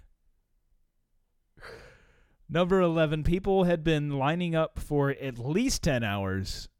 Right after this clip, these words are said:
We had tons of things on sale, and most people were trying to score deals at fancy electronics, except for the first person in line. Nope, that person waited all that time for the buy one,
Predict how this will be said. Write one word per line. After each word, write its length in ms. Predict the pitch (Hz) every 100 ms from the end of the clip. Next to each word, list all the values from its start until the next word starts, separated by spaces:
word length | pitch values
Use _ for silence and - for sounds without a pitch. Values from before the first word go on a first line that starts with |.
| -
We 140 | 139
had 200 | 135 113
tons 360 | - 180 202 185
of 100 | 170
things 240 | 170 156
on 160 | 147 147
sale, 480 | - 131 127 120 -
and 160 | 131
most 280 | 143 175 -
people 260 | 175 170 156
were 120 | 143
trying 440 | - 156 160 170
to 380 | 151 147 131 120
score 640 | 117 - - - 180 185 180
deals 640 | 143 139 147 143 143 127 -
at 180 | 131
fancy 420 | - 151 156 - 147
electronics, 800 | 139 127 - 95 92 92 - - _ _ _ _ _ _ _ _ -
except 460 | 127 127 - 208 196
for 100 | 180
the 80 | 160
first 320 | - 175 -
person 340 | 170 160 151
in 120 | 139
line. 320 | 131 113 104 131
Nope, 260 | 160 180 175
that 380 | 147 151 170
person 440 | - 175 160 175 170
waited 560 | 156 151 147 143 135 - _ _ _ _ _ _ _ -
all 300 | 135 147 165
that 220 | 165 165
time 500 | - 151 139 131 131
for 300 | 127 135 123
the 160 | 117 110
buy 340 | 104 131 165
one, 380 | 180 165 165